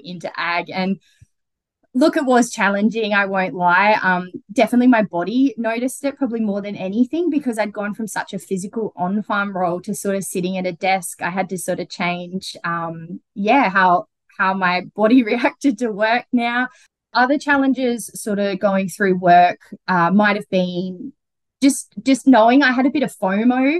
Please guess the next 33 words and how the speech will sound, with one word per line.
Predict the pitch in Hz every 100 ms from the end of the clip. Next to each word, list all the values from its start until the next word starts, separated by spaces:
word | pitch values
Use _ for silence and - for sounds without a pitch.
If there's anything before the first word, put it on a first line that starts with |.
| 349
from | 247
when | 220 202
I | 202 196
stopped | 202 - 208 -
doing | 208 190 190
my | 180 175 175
on-farm | 180 190 202 196 190 185
role | 170 170 190
to, | - 190 180 175 180 -
uh, | 170 165 165 - -
going | 175 185
to | 185
the | 170
admin | 165 175 180 185
role. | 175 180
I | 175
still | 202 208 196 190
was | 180 175
like, | 175 170 -
"Oh, | 247
I | 220
wonder | 202 233
what's | 226 185
happening | 220 208 208
on | 202
the |
station. | 196 - 196 208 - 165 165
How | 180 214 214
are |
the | 220
sheep | 214 - 214
going | - 185 180
today? | 180 170 165